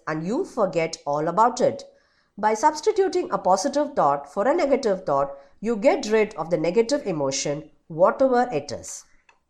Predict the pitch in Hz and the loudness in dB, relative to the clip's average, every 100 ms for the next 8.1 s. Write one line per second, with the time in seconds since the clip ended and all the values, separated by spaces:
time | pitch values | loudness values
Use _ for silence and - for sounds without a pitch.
0 | _ _ _ _ _ - - - 254 269 | _ _ _ _ _ -20 -20 0 0 4
1 | 415 359 392 320 202 208 220 359 269 185 | 4 4 2 2 2 2 2 2 4 4
2 | 262 - 180 147 147 - - - 170 269 | 4 0 0 0 0 -2 -6 -6 2 2
3 | 330 254 190 160 147 151 151 _ _ 175 | 2 0 -2 -2 -2 -2 -4 _ _ -4
4 | 160 180 233 - 185 175 151 143 143 - | 4 4 4 -2 -6 0 2 0 -2 -14
5 | - 160 165 - 240 349 320 214 165 - | -6 -4 -4 0 2 4 2 0 -4 -4
6 | 147 143 302 _ _ 175 175 - 269 320 | -4 -4 -6 _ _ -6 0 6 6 6
7 | 240 214 220 - 156 147 - - 185 117 | 2 2 0 0 -2 -2 -4 -2 -2 -4